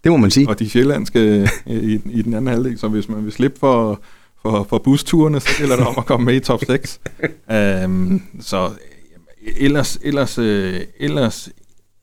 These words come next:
Speaker 2: ellers synes jeg ikke så meget. Altså, det er klart, der har været et par forhåndsfavoritter i, i O B og Sønderjyske,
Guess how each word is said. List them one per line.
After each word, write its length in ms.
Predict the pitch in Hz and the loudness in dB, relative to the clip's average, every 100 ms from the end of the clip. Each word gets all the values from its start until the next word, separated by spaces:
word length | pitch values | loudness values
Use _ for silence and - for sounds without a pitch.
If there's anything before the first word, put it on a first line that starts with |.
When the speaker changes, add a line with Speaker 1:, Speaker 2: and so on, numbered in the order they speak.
| _ | _
Speaker 2:
ellers 180 | 131 139 | -6 0
synes 220 | 135 120 | 0 0
jeg 80 | 113 | 0
ikke 280 | 107 117 147 | 2 2 0
så 120 | - | 0
meget. 300 | 127 113 139 - | 2 2 -2 -8
Altså, 200 | - 110 | -10 -6
det 80 | 113 | -6
er 40 | |
klart, 260 | - 123 113 | -4 -4 -2
der 60 | 110 | -2
har 60 | 110 | 0
været 120 | 113 | 0
et 60 | |
par 240 | 110 107 101 | -2 -2 -2
forhåndsfavoritter 800 | - 110 123 - 107 110 107 101 | 0 0 0 0 0 0 0 0
i, 260 | 101 101 - - | 0 -2 -4 -4
i 140 | 104 | -2
O 160 | 101 - | -2 -2
B 100 | 113 107 | -2 -4
og 60 | 92 | 0
Sønderjyske, 540 | 113 135 143 - - | 2 2 2 0 0